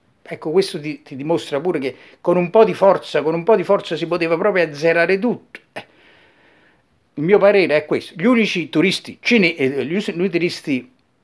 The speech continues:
eh, sicuri sono i cinesi. Perché? Perché hanno debellato l'unico paese al mondo,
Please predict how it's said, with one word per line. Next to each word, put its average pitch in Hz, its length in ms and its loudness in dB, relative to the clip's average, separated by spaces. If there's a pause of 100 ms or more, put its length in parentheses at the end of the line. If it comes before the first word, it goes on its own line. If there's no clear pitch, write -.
(260)
eh, 113 420 -2
sicuri 262 460 0
sono 240 160 2
i 247 80 2
cinesi. - 540 -8 (160)
Perché? 254 320 -4
Perché 190 220 -2
hanno 190 140 2
debellato 190 680 0
l'unico 170 380 -2
paese 135 240 0
al 135 80 0
mondo, 104 420 -6